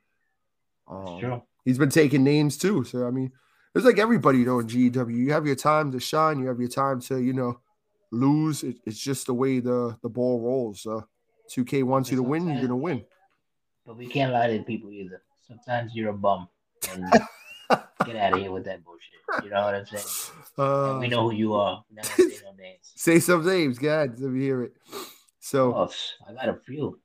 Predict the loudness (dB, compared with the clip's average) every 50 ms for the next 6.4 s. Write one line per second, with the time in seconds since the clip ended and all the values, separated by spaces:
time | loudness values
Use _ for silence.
0 | _ _ _ -20 -18 -12 -2 0 2 2 2 2 0 0 0 0 0 0 0 0
1 | -2 -4 -8 -6 _ 6 6 6 8 6 4 2 4 2 4 4 4 4 2 -2
2 | -10 _ _ 0 2 2 2 2 2 2 2 2 0 0 0 -2 -2 -2 -2 -4
3 | -2 0 0 0 0 0 0 -2 -2 0 -2 -2 -2 -4 -8 -10 -10 -10 -6 -4
4 | -2 2 2 2 4 6 6 6 6 4 0 -4 -6 -6 -6 -6 -10 -14 -20 _
5 | _ _ _ _ _ _ _ _ _ _ _ _ _ _ _ -18 -14 -2 2 2
6 | 4 4 2 0 -2 -6 -12 -16